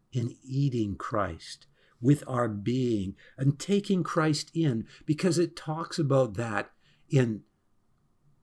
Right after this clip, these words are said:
John fifteen that I mentioned, but also in Matthew eight, we have there the centurion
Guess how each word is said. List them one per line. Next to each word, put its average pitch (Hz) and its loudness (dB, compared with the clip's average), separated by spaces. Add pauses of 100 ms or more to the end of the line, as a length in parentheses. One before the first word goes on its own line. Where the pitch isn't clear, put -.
(600)
John 107 -4 (320)
fifteen 120 -4
that 98 -2
I 95 -2
mentioned, 98 -6
but 110 -4
also 135 2
in 113 -2
Matthew 123 -2
eight, 151 0 (340)
we 143 4
have 170 -2
there 160 2 (260)
the 147 4
centurion 175 0